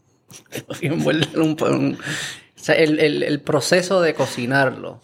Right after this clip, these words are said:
tiene que estar a la par con lo que te estás comiendo. O sea, no puedes <laughs> gastar una olla en un hot dog. Tienes que, o sea, no puedes, cuando tú comes hot dog, tú,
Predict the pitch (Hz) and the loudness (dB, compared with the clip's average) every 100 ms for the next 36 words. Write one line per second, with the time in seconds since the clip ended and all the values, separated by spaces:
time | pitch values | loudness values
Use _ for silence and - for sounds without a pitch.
0 | _ 127 139 151 143 135 143 139 - - | _ -4 -2 0 2 2 4 4 2 -4
1 | - 117 110 98 104 - 107 - 113 90 | -6 -4 -2 -4 -6 -8 -12 -10 -10 -10
2 | 92 - 92 - 123 123 131 147 151 143 | -12 -14 -18 -8 -6 0 4 4 6 4
3 | 135 127 - 135 139 123 135 135 107 104 | 4 2 4 4 6 6 4 4 2 0
4 | 123 131 117 - 135 - - 131 131 151 | -2 -4 -6 -6 -8 -6 -2 -2 0 0
5 | 123 - _ _ - - 127 135 131 131 | 0 -2 _ _ -20 -20 -4 0 0 4
6 | 165 175 - - - - 160 160 190 208 | 4 2 -4 -16 -18 -6 0 2 2 2
7 | 196 190 196 135 - 147 | 2 2 2 2 -2 -2